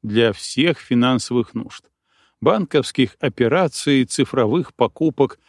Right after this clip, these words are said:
чековых счетов, кредитных карт, инвестиций и кредитов. Транзакции должны были производиться мгновенно, без ожидания клиринга.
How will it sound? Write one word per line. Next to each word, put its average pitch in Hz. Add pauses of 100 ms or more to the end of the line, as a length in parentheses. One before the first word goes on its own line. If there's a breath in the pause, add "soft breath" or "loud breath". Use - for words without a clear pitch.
(200)
чековых 143
счетов, - (240)
кредитных 127
карт, 143
инвестиций 135
и 143
кредитов. 113 (1040)
Транзакции 127 (420)
должны 127
были 202
производиться 113
мгновенно, 107 (180)
без 151
ожидания 139
клиринга. 98